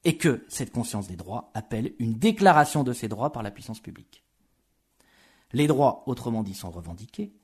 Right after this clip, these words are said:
ils nourrissent l'action collective, ils disposent à la politique. Les droits sont constitutifs de la démocratie, qui n'est pas autre chose, selon Lefort,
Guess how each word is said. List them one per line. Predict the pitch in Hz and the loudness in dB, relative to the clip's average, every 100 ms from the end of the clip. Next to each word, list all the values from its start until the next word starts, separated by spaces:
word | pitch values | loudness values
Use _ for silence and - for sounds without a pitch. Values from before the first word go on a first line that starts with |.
| _ _ _ _ - | _ _ _ _ 2
ils | 151 175 | 10 12
nourrissent | 220 180 180 - | 12 12 8 4
l'action | 117 - 104 | -2 -2 -8
collective, | 87 85 - 107 147 180 _ _ _ _ _ _ | -8 -12 -10 -8 -8 -10 _ _ _ _ _ _
ils | 131 110 | -4 -2
disposent | 101 - 139 135 | -4 -4 -4 -4
à | |
la | 98 | -6
politique. | 85 78 - _ - _ _ _ _ _ _ _ _ _ - - _ | -10 -16 -20 _ -20 _ _ _ _ _ _ _ _ _ -20 -20 _
Les | 113 139 160 | 0 4 4
droits | 156 180 151 | 6 8 6
sont | - 107 | 4 -6
constitutifs | - - 302 269 - 202 220 196 | 2 8 8 8 2 2 2 2
de | 156 | 4
la | 127 | 4
démocratie, | 127 117 110 104 - 104 185 _ _ - | 4 2 -2 -10 -10 -10 -10 _ _ -2
qui | 311 | 4
n'est | 349 | 4
pas | 294 220 | 6 6
autre | 185 - 160 | 4 0 -4
chose, | 139 123 | -4 -4
selon | 127 113 | -2 -2
Lefort, | 98 98 95 104 - | -2 -6 -10 -12 -14